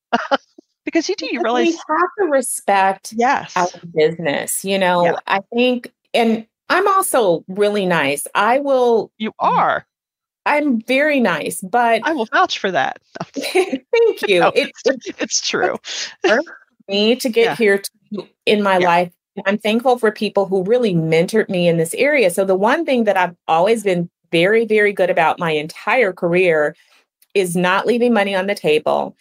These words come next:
Speaker 2: not being afraid to negotiate, and not being afraid to,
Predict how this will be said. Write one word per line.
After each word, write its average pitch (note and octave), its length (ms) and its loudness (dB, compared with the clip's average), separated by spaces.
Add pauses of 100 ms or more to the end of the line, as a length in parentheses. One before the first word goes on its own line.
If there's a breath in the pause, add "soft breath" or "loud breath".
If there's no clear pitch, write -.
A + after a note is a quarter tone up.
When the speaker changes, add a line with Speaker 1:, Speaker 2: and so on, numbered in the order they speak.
(420 soft breath)
Speaker 2:
not F#3+ 260 0
being A#3 180 2
afraid G#3+ 260 0
to - 100 -8
negotiate, E3 840 0
and G3 100 0
not A3+ 240 0
being C4 180 2
afraid G#3+ 600 0
to, E3 520 0